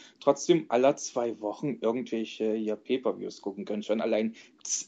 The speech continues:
schon allein von der ganzen Zeit her, die das mittlerweile alles frisst, nicht.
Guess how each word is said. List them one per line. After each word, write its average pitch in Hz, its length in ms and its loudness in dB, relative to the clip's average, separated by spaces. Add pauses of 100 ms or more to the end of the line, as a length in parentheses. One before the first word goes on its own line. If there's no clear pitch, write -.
(220)
schon 131 240 4
allein 123 240 4
von 127 180 0
der 120 120 4
ganzen 123 380 -2
Zeit 107 400 -2
her, 98 140 2
die 101 160 -10
das 98 280 -4
mittlerweile 98 640 -2
alles 98 320 -6
frisst, - 400 -10
nicht. - 280 -12